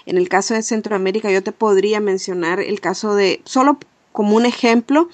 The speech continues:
el caso, por ejemplo, de Honduras, de las comunidades garífonas y de las comunidades también lencas. ¿Qué significa? Que territorios completos que han sido,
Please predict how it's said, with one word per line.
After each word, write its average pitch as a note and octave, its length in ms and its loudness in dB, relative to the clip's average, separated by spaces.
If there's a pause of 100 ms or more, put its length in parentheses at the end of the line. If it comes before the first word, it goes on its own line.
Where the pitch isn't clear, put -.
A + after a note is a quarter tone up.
(360)
el G3 140 0
caso, G3+ 480 -2
por G3+ 140 -8
ejemplo, G3+ 480 -6
de G#3+ 100 -2
Honduras, G3 440 0
de G3 60 2
las F#3+ 120 -2
comunidades F#3 580 0
garífonas G#3 520 2
y G#3+ 80 2
de F#3 100 2
las F#3 120 2
comunidades F#3 640 0
también F#3 400 2
lencas. E3+ 380 0
¿Qué A3+ 120 -2
significa? B3 580 2 (460)
Que A3 160 4
territorios G3+ 840 2 (160)
completos G3 800 0 (100)
que F#3 100 -2
han F#3 140 2
sido, G3 460 0